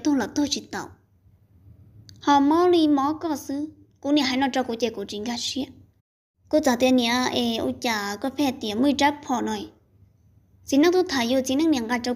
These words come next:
phở tha. Cô nè hay cho cô tiền gà là mà mình xài ơ, chỉ năng trái nè phở tới chị. Chỉ năng một giọt tư, chỉ năng những cả giọt tư. Cô thì á trà lụa.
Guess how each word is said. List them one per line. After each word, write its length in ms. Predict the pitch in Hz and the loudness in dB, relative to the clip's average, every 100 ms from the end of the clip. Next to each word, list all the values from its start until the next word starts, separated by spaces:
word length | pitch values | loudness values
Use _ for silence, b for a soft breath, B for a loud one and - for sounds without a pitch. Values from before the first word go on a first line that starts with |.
| 240 | -4
phở 220 | 262 214 | -4 -2
tha. 280 | 269 311 254 - - - _ _ _ - b b b b - | -2 -2 -2 -10 -20 -20 _ _ _ -20 b b b b 4
Cô 80 | |
nè 80 | 311 | 4
hay 160 | 262 247 | 4 2
cho 100 | 294 | 2
cô 160 | 285 269 | 2 0
tiền 220 | 262 240 | 0 0
gà 120 | 277 | 0
là 100 | 285 | 2
mà 120 | 262 | 0
mình 200 | 254 277 | 0 0
xài 220 | 262 240 | 0 0
ơ, 280 | 254 269 254 240 | 0 -2 -2 -2
chỉ 100 | 247 | 0
năng 180 | 294 | 0
trái 140 | 262 294 | 2 4
nè 100 | 339 320 | 4 0
phở 160 | 254 196 | -6 -6
tới 100 | 208 | -6
chị. 320 | 208 208 196 - _ | -8 -10 -10 -16 _
Chỉ 100 | - | -2
năng 220 | 277 330 | 0 2
một 140 | 302 254 | 2 0
giọt 200 | 302 294 | 0 0
tư, 100 | 294 | 0
chỉ 140 | 285 254 | 0 0
năng 140 | 285 | 0
những 200 | 302 311 | 2 2
cả 220 | 311 226 208 | 2 0 -2
giọt 140 | 277 - | -8 -4
tư. 180 | 302 277 - - _ _ _ - - - - - | -4 -4 -6 -20 _ _ _ -20 -20 -20 -12 2
Cô 180 | 285 | 4
thì 100 | 285 | 4
á 300 | 262 - 349 320 | 2 2 2 2
trà 220 | 311 269 | 0 0
lụa. 360 | 262 311 254 | 0 0 -2